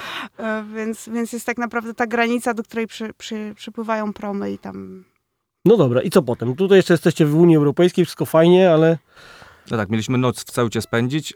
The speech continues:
Speaker 3: ale szliśmy, szliśmy granicy szukając i doszliśmy nagle do granicy. Deszcz padał, ciemno już było, wieczór, więc w końcu w nocy przechodziliśmy tę, tę,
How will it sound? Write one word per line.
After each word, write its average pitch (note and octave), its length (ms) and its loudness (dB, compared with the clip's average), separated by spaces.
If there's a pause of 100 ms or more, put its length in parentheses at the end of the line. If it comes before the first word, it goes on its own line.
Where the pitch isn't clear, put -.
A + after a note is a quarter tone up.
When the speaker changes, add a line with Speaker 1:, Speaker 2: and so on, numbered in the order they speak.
Speaker 3:
ale A#2 400 0
szliśmy, A2+ 480 -6
szliśmy A#2+ 320 -6
granicy A2+ 380 0
szukając A#2+ 520 -4
i D3+ 60 -10
doszliśmy C3+ 340 -6
nagle B2+ 240 -4
do B2 100 -6
granicy. B2+ 380 0
Deszcz G#2+ 240 -4
padał, A2+ 360 -2
ciemno A2 300 0
już G#2 120 -2
było, A2+ 260 -2
wieczór, A2+ 380 -4 (280)
więc A2+ 120 -6
w - 40 -20
końcu A#2 260 -2
w A2 40 -2
nocy A2+ 280 0
przechodziliśmy G#2 600 -6
tę, A2 280 -6
tę, G#2+ 140 -4